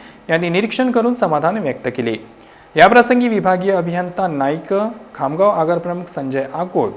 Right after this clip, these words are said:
सम-, अ, निरीक्षण समितीमध्ये ज्येष्ठ पत्रकार मोहम्मद फारूक तसेच प्रवासी मित्र मयूर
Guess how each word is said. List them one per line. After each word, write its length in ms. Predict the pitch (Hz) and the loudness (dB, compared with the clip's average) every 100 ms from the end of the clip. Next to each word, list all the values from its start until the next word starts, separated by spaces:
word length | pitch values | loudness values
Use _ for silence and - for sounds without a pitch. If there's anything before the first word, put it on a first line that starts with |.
| - - - - - - - - | -14 -20 -20 -20 -20 -20 -20 0
सम-, 220 | 175 185 | 0 2
अ, 280 | 165 151 143 143 | 0 0 0 -4
निरीक्षण 380 | 151 170 214 262 | 0 0 2 0
समितीमध्ये 640 | 247 220 214 220 214 208 226 | 0 0 -2 -2 -2 -2 -2
ज्येष्ठ 300 | 180 160 175 | -2 -2 -2
पत्रकार 500 | 175 175 170 175 175 | -2 -2 0 0 0
मोहम्मद 400 | 143 139 139 143 - | -6 -6 -4 -6 -4
फारूक 240 | 143 156 202 156 | -2 -2 -2 -4
तसेच 280 | 135 139 | -2 -6
प्रवासी 460 | - 147 170 196 226 | -2 0 0 -2 -4
मित्र 300 | 208 202 180 | -6 -2 -2
मयूर 360 | 127 131 156 | 0 -4 -4